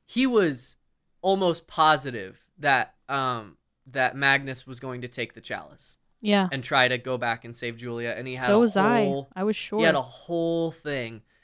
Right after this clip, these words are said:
Speaker 1: and he was completely baffled by the fact that Travis turned it down.
Speaker 2: Yeah.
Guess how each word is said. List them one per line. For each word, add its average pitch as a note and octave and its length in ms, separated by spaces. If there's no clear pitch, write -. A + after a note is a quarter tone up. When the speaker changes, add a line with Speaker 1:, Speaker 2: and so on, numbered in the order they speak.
Speaker 1:
and C#3 380
he - 180
was D3 140
completely A3 520
baffled D3+ 460
by B2+ 140
the B2 80
fact C3 280
that B2+ 100
Travis A#2+ 360
turned A#2 220
it G#2 80
down. E2 200
Speaker 2:
Yeah. A#3 240